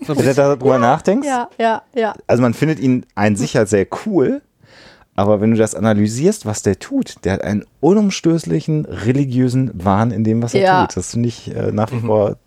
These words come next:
Speaker 1: zunehmend beängstigend.
Speaker 3: Das stimmt.
Speaker 1: Und Neo glaubt Morpheus fast.
Speaker 3: Hm.
Speaker 1: Aber nur fast.
Speaker 4: Natürlich, der hat ihn ja auch aus seiner Realität in die echte Realität geholt.
Speaker 1: Mhm.
Speaker 4: Das machen ja Sektenführer immer.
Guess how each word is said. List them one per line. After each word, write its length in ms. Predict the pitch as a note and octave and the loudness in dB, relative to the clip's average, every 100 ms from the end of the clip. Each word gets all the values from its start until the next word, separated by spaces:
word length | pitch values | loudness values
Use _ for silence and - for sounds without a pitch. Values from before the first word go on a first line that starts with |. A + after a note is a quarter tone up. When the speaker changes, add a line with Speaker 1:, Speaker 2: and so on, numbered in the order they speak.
| _ | _
Speaker 1:
zunehmend 380 | - D#3 C3 A#2 | 0 2 2 2
beängstigend. 580 | G2 C3 - F2 E2+ E4 | 0 0 0 -2 -2 -8
Speaker 3:
Das 120 | D#4 | -14
stimmt. 260 | _ C4+ B3+ - - - - - _ _ - - _ _ | _ -12 -12 -18 -20 -20 -20 -20 _ _ -20 -20 _ _
Speaker 1:
Und 180 | A2+ A#2 | 0 4
Neo 240 | A2+ G2+ | 4 4
glaubt 320 | G2+ C3+ - F2+ | 2 -2 0 -2
Morpheus 400 | E2 - D#2+ - | -2 -2 -8 -8
fast. 380 | - - - _ _ _ - | -10 -12 -14 _ _ _ 0
Speaker 3:
Hm. 320 | B3+ G#3+ C#4 _ _ | 2 2 -4 _ _
Speaker 1:
Aber 100 | - | -12
nur 100 | - | -12
fast. 380 | - - - _ _ - | -12 -16 -16 _ _ -12
Speaker 4:
Natürlich, 440 | F#2+ - C3+ F#2+ | -10 -4 -4 -2
der 100 | F2+ | -4
hat 100 | G2+ | -4
ihn 80 | G#2+ | 0
ja 80 | G#2 | 0
auch 100 | G#2 | 0
aus 80 | G2+ | -2
seiner 220 | G2 G2+ | -2 0
Realität 420 | G2 G2 G#2+ G#2+ | -2 -2 -4 -4
in 100 | G#2 | -4
die 80 | D2+ | -4
echte 300 | - - E2 | -6 -6 -8
Realität 400 | D2+ D#2 - - | -10 -10 -10 -8
geholt. 260 | - - | -8 -6
Speaker 1:
Mhm. 200 | F2+ F2 | -4 -2
Speaker 4:
Das 120 | E2+ G2 | -2 -2
machen 220 | A#2+ G#2 | -2 0
ja 80 | F2 | -2
Sektenführer 480 | - G2 F2+ E2 | -4 -4 -2 0
immer. 240 | G2 G2+ | 0 0